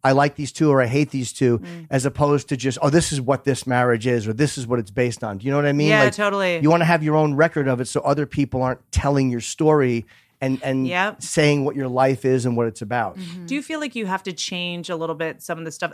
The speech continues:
Speaker 2: Like, are you ever like, "You know what? Let's keep this part private." Like, I guess I'm, like, in a situation where I'm a little bit, like, moving forward in my life. Are there cer-, am I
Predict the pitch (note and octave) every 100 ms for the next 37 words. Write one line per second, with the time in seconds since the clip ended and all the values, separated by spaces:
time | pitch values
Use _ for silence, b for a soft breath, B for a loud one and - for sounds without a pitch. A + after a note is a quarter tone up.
0 | G#3+ G3+ F#3+ G#3 G#3 G#3 G#3+ F#3+ F#3 -
1 | F#3+ F#3 F#3 F#3 F#3 F3+ - F#3 - E3+
2 | D#3+ - D#3 - - C3+ C3+ _ G3+ F#3+
3 | - G3 - A3 C4+ A#3+ G#3+ G3+ G3+ F#3+
4 | F#3+ F#3 F3 E3 F3+ E3+ E3 E3 F#3 F#3+
5 | F#3 F3 E3 - B B B _ G3 G#3
6 | G#3+ G3+ F#3+ G3 F#3+ F3+ F3 E3+ F#3 F3+
7 | F3 E3+ E3 D#3+ D#3+ - - F#3+ F#3 F#3
8 | - - F#3 F3+ G3 F#3 F#3+ F#3